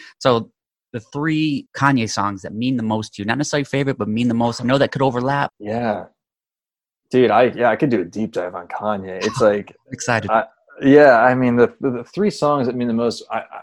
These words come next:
Speaker 2: I guess I would say Runaway is, is probably the most incredible song I think he's ever done.
Speaker 1: It, it's his
Speaker 2: Um,
Speaker 1: best song, yeah.
Speaker 2: it's, it's, it's just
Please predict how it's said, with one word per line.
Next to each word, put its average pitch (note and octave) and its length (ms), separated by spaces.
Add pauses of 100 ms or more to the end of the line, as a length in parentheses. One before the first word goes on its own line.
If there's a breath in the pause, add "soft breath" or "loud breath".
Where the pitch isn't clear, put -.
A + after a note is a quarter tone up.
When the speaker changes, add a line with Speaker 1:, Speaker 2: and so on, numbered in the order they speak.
Speaker 2:
I C3 60
guess F3 200
I D3+ 120
would D3 140
say A#2+ 180
Runaway A#2 540
is, - 260
is G#2 320 (460)
probably B2 260
the A2 80
most G#2 420 (380)
incredible A2+ 560
song G#2 260
I G#2 60
think G#2 140
he's G2 100
ever F#2+ 160
done. G#2+ 480
Speaker 1:
It, B2 100
it's - 160
his F#2+ 160
Speaker 2:
Um, F#2+ 80
Speaker 1:
best - 180
song, - 240 (100)
yeah. F#2 180
Speaker 2:
it's, - 180
it's, - 220
it's E3+ 200
just - 220